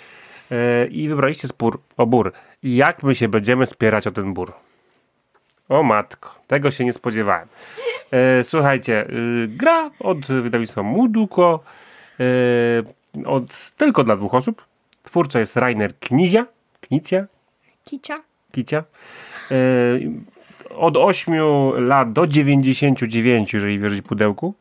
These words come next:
Speaker 1: pudełkowi. Trwa około dwadzieścia,
Speaker 2: Pudełku?
Speaker 1: dwadzieścia minut.
Speaker 2: Około.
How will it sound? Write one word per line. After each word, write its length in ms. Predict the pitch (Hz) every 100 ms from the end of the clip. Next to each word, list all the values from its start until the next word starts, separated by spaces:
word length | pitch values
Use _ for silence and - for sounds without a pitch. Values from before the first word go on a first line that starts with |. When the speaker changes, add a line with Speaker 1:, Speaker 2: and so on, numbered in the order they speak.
| _
Speaker 1:
pudełkowi. 560 | 120 104 98 101 113 170 _ _ _ - - - - _ _
Trwa 240 | - 214
około 240 | 151 113 110
dwadzieścia, 340 | 101 98 233
Speaker 2:
Pudełku? 220 | 247 - 123
Speaker 1:
dwadzieścia 480 | 113 104 98 -
minut. 360 | 92 104 - - _ _ _ _ _ _ _
Speaker 2:
Około. 280 | - 233 233